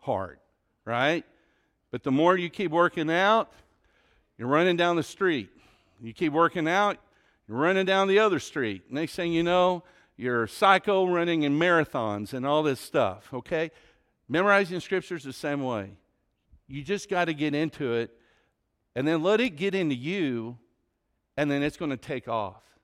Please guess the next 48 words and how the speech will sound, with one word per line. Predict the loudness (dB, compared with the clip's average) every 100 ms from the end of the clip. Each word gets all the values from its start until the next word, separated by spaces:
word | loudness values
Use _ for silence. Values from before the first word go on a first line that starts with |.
| _ _ _ _ _ _
And | -2
there | 0 4
are | 4 4
many, | 2 0 0 0 -2 -2 -4 -8
many | -6 -4 -2 -4
times | -8 -8 -4 -4 -6 -8 -12 -20 _ _ _ _ -4
you're | 0 2
gonna | 0 -2
be | -4 -6
talking | 0 0 0 -2
to | -6
someone, | -6 -4 -2 -2 -2 -4 -6
and | -4
they're | -2
gonna | -2 -2
have | 0
a | -2
problem, | -4 -4 0 0 -2 -6 -8 -14 _ _
and | -2
you're | -2 0
gonna | -2 -4
give | -6 -8 -6
them | -4 -4
a | -4
verse, | -4 -2 -2 -4 -6
and | -6
you're | -4
gonna | -4
be | -6
thinking, | -6 -10 -12 -10
"When | -8
did | -8 -10
I | -16
memorize | -10 -6 -6 -8 -12
that?" | -12 -10 -12 -18 _ _ _ _ _ _ _ _ _ _ _ _
You | -2
know, | 0
the | 2
Bible | 4 4 2
says | -2 -4 -4
that | -4 -6
his | -8 -10
word | -6 -4 -4 -4
will | -6
never | -4 -4 -6 -10
come | -8 -6
back | -6 -6 -10
void, | -12 -10 -8 -8 -10 -14